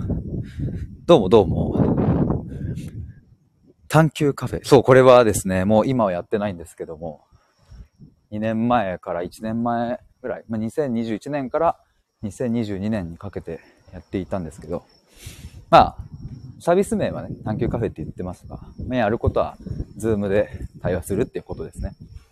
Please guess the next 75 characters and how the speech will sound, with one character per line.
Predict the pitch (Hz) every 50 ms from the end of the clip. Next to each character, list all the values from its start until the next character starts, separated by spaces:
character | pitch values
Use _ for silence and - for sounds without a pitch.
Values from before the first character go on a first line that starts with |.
| _ _ _ _ - - - - - _ _ - -
ま | 135
あ、 |
な | 143 190 226
ん | 190
で | 123
探 | - - 117 113 110
求 | - 113
カ | - 127 113
フ | 107
ェ | 92
っ |
て | - - 90
言 | 87
っ | 82
た | _ - 104
か | - 78
っ | 82
て | _ - 85
い | 82 80
う | 78
と、 | _ - 87 87 - _ _ _ _ _ _ _ _ _ _ _ - _ _ _ -
あ | - 104
の、 | 95 95
ま | 113 147
る | 160 165
で | 165
カ | - 175
フ | 175
ェ | 180 135
で | 107
話 | - - 110 127 123 -
し | -
て | 104
い | 90
る | 101 110 113
か | - - 110
の | 95 82
よ | 101 143 147 110
う |
な、 | 87 78 - _ _ -
ま | - 101
あ、 |
ポ | - 180
ッ | 180
プ | - - 113
な | 85 82
感 | - - - 120 123
じ | 110 117 113
で | 120
っ | 120
て | - - -
い | 80
う、 | 78 - - - - - - - - - - - - - - - _ _ - - - - _ - - - - - - - -
た | - 220 160
だ | 131
探 | - - - 139 139
求 | 123 - 131 131
す | 117 - 131
る | 127 127 113
ん | 90 80
だ | 90
っ | 92
て | 90 87 82 78
い | 76
う、 | 78
な | 85 98 95
ん |
か | - 90
ま | 98 101
あ、 | 92
そ | - 123
の | 127 120
両 | 110 131 131 131 131
方 | 123 - 147 139 104 92
が | 80 85 85 -